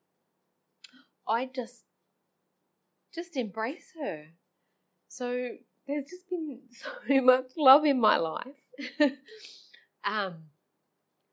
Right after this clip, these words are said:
this last week, or a bit, bit longer, but this last week's been really, really, I thought was such a big <laughs> struggle to try to figure shit out. And, "Oh, I'm so emotional," and, <gasps> "Oh, I'm menopausal." "Oh, I'm,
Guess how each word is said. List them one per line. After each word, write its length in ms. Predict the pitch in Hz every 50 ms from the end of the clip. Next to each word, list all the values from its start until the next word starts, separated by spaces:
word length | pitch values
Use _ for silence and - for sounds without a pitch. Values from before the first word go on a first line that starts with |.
| _ _ _ _ _ _ _
this 220 | - 214 247 262 254 - -
last 360 | 240 226 220 220 233 233 - _ 214
week, 340 | 208 208 - - - - _ _ _ _ _ _ _ _ _ _ _ _ _ _ _ _ _ _ _ -
or 220 | 202 190 180 175
a 120 | 175 175
bit, 180 | - 202 - - _ - 214 233
bit 120 | 311 285
longer, 280 | - 233 226 214 196 185
but 300 | 185 190 180 180 - - _ -
this 180 | 226 220 -
last 260 | 233 220 220 214 -
week's 220 | - 220 214 214 -
been 320 | - - 202 190 190 190
really, 380 | 196 202 214 220 220 214 214 208
really, 340 | 202 202 196 196 190 180 - _ _ - - - - _ _ -
I 180 | 220 254 262
thought 300 | 240 - 226 185 175 -
was 140 | - 208 - -
such 200 | 240 226 - -
a 60 | 214
big 240 | - 269 208 180 -
<laughs> 120 | 208 -
struggle 540 | - 269 247 185 175 170 170 165 156 165 - _ _ - 294 285 247 - -
to 60 | -
try 220 | 175 - 220 196 175
to 80 | 175
figure 300 | 180 - - 185 180 180 185
shit 200 | - - 185 170
out. 280 | 175 170 170 170 170
And, 160 | 165 170 180 285
"Oh, 160 | 339 381 381
I'm 120 | 359 339 330
so 180 | 370 359 339 339
emotional," 680 | 311 277 302 294 302 302 311 320 330 302 254 240 226
and, 140 | 226 220 226
<gasps> 400 | 403 427 415 403 370 285 - -
"Oh, 180 | 190 202 226
I'm 80 | 220 208
menopausal." 720 | 226 226 214 214 214 - 180 190 202 202 190 175 151 147 - - - - - - 330 285 - -
"Oh, 480 | 359 415 427 440 427 440 427 415 403 -
I'm, 540 | - 339 349 359 349 339 339 330 320 294